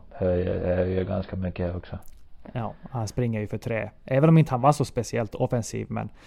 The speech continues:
Speaker 2: men man såg Saletros hitta in emellan mittfältet på den här Sedin-, heter han Sedina eller någonting?
Speaker 1: Mm, ja, sant. Sedina, Selina.
Speaker 2: Ja, och där han liksom ändå kan vända upp och komma med lite kreativa,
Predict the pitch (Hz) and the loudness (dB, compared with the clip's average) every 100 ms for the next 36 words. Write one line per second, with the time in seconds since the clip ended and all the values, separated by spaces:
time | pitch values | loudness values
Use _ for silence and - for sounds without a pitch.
0 | - - - 120 120 117 135 123 135 - | -20 -20 -8 -4 -2 0 2 2 0 -2
1 | 131 131 - 123 - 117 117 120 117 113 | 0 0 0 -6 -4 -6 -4 -4 -2 -2
2 | 113 113 113 107 - 127 117 - 117 104 | -2 -2 -2 -4 -6 -4 -4 -2 -4 -4
3 | 110 - 117 107 - - 107 104 104 107 | -8 -8 -8 -6 -6 -8 -8 -8 -10 -10
4 | - 110 113 110 120 - - 165 165 127 | -8 -6 -6 -6 -10 -16 -2 0 0 -2
5 | 131 170 127 110 110 117 - - - - | -2 -2 -4 -6 -10 -12 -16 -20 -14 -12
6 | 110 - - - - - 104 98 98 95 | -12 -14 -16 -20 -20 -8 -2 0 0 0
7 | 92 85 - 85 - 92 90 90 87 85 | -2 -4 -6 -8 -8 -6 -4 -6 -6 -8
8 | - 87 90 87 - - - - - - | -8 -6 -6 -8 -12 -16 -20 -20 -20 -20
9 | - - - 113 107 - - - 117 120 | -20 -16 -6 -4 -4 -10 -20 -10 -6 -4
10 | 110 113 117 - 117 117 110 120 117 - | -2 -4 -4 -6 -6 -4 -4 -6 -6 -10
11 | - - - - 127 139 127 123 143 139 | -20 -20 -20 -14 2 4 4 4 4 4
12 | - 107 123 117 113 110 107 113 110 110 | -2 -4 -2 -2 -4 -4 -4 -4 -4 -6
13 | - - 131 120 117 110 110 113 | -8 -2 -2 -2 -6 -6 -6 -6